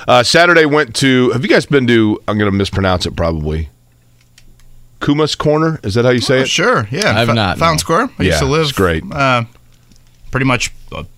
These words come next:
Speaker 2: five-minute walk.
Speaker 1: I mean, that truly is a cool place. I turn around to Shannon and I go, "What city does this most feel like you're in when you're in here?"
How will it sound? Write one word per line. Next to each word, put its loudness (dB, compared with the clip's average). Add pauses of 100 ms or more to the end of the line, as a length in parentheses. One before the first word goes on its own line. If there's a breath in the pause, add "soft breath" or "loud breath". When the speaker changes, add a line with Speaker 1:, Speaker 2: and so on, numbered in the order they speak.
(120)
Speaker 2:
five-minute 0
walk. -2
Speaker 1:
I 4
mean, 2
that 4
truly 4
is 2
a -2
cool 2
place. 2
I 0
turn 2
around 4
to 0
Shannon 2
and 2
I 2
go, 2 (320 soft breath)
"What 0
city 2
does 0
this -2
most 2
feel 2
like 0
you're 0
in 0
when -2
you're -2
in -2
here?" -6